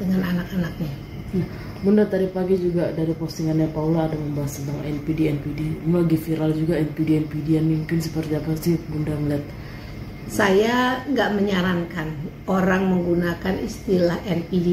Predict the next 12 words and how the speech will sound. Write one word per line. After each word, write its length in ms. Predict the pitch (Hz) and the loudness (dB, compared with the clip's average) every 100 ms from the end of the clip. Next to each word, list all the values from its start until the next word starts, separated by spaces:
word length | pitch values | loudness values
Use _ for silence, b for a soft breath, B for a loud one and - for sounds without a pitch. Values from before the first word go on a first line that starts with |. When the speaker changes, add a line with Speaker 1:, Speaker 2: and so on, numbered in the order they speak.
| 180 - | 2 0
Speaker 1:
Narcissistic 880 | 190 185 - 190 160 - - 240 - | 0 0 -2 -4 -4 -2 0 0 -4
Personality 800 | - 214 214 185 175 175 - 196 | -6 -4 0 2 4 2 2 0
Disorder. 720 | 190 180 - 196 170 170 165 156 B B B B - | 0 -2 -2 -2 0 0 0 -2 B B B B -2
Itu 320 | - - 285 | 0 2 2
sesuatu 800 | - 240 - 220 190 - 247 277 - 320 | 2 0 2 0 0 0 2 2 0 0
yang 240 | 226 214 | 2 2
harus 640 | 196 202 190 190 233 - 202 | 2 2 2 2 0 0 -2
ditegakkan 800 | 190 208 185 180 - - 233 226 | 0 0 0 0 -2 -4 0 4
diagnosanya 720 | 196 175 190 180 208 196 226 | 4 4 4 2 2 0 0
oleh 180 | 190 190 | 0 0
seorang 380 | - 175 180 170 | 0 0 0 0
pakar 480 | 180 165 - 165 151 | -2 -4 -4 -2 -2